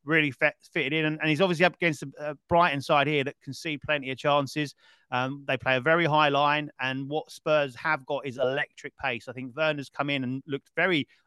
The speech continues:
much at home on that left-hand side. I think he'll attack the spaces that, that Brighton will leave behind, uh, there. On the right-hand side, you've got Brennan Johnson or, or Kulusevski. You've obviously got Son, who I'd expect to start on the bench, but what a, what a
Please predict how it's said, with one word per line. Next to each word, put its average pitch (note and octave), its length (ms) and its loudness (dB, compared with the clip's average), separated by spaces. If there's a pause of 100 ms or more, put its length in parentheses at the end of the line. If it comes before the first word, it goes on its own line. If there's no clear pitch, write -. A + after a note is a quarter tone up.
(180)
much E3+ 300 -2
at C#3 80 -4
home F3+ 320 2
on D#3 100 -2
that D3 160 -4
left-hand C3+ 420 -6
side. C#3 300 -2
I C3+ 60 -8
think C#3 160 -12
he'll D3 160 -6
attack C#3+ 400 -4
the C3+ 40 -16
spaces B2+ 520 -6
that, D3+ 240 -10
that C3 180 -6
Brighton C3+ 320 0
will B2 80 -4
leave B2+ 160 -2
behind, C3 400 -2 (440)
uh, B2 140 -4
there. D3 360 4 (280)
On C#3 100 -4
the C#3 80 -4
right-hand D#3+ 360 2
side, D#3+ 280 2
you've B2 80 -12
got C3+ 160 -8
Brennan C3 240 -2
Johnson D#3+ 640 -2
or, B2 240 -8
or E3 220 2
Kulusevski. D#3 880 -4
You've C3+ 160 -4
obviously C3 340 -6
got C#3+ 100 -8
Son, D3+ 280 -2
who C#3+ 140 0
I'd C3+ 100 0
expect - 460 -8
to E3 80 -12
start D3+ 280 0
on C3 80 -8
the C3 80 -6
bench, C3+ 320 -2
but C#3 80 -8
what C#3 220 -4
a, A#2+ 60 -6 (180)
what C#3 180 0 (400)
a G3+ 100 4